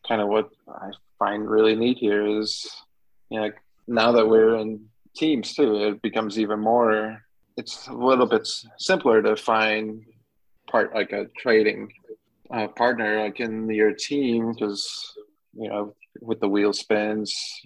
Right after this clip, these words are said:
you have somebody on the team hit three, four times, and then you have two or three people who are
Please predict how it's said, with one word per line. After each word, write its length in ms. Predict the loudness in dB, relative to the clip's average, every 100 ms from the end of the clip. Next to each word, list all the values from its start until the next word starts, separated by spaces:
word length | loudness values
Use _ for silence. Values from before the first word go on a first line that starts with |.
| _ _
you 120 | -8
have 320 | 2 2 2
somebody 460 | -2 -2 0 2 0
on 100 | -2
the 60 | -6
team 380 | -6 -4 -4
hit 220 | -4 -8 -6
three, 240 | 0 0 0 2
four 160 | 2
times, 600 | 2 2 2 0 -4 -8 -14 _ 0
and 100 | 2
then 100 | 4
you 100 | 4
have 240 | 2 -4
two 200 | -6 -4
or 20 |
three 200 | -2 -2
people 380 | -2 -4 2 2
who 120 | 2
are 340 | 2 0 0